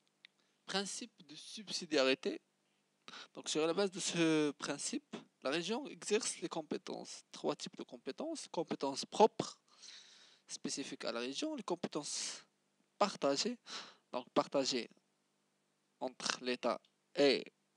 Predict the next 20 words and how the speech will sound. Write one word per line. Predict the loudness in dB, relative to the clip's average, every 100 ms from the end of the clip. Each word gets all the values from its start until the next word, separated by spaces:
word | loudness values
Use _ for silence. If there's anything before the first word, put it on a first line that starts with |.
| _ -14
la | -6 -2
région, | 0 2 0 -2 _
et | 4 4 4 0
transférées | -2 -2 0 -2 2
par | 2 4
l'État, | 2 -2 -4 -6 _ -20 _
des | -8
compétences | -8 -6 -6 -4 -6 -6
qui | -12 -12
sont | -12
transférées | -10 -8 -8 -8 -8 -8 -10 _ -20 -20 _ _
par | -6 -6
l'État | -6 -12 -14 -16 _ -2
à | 0
la | 2
région. | 2 2 0 -10 _ -20 -18 -20 -20 _ _ _ _ _ -10
Donc, | -10 -2 2
euh, | 2 2 4
la | 6
région | 8 8 6 4 0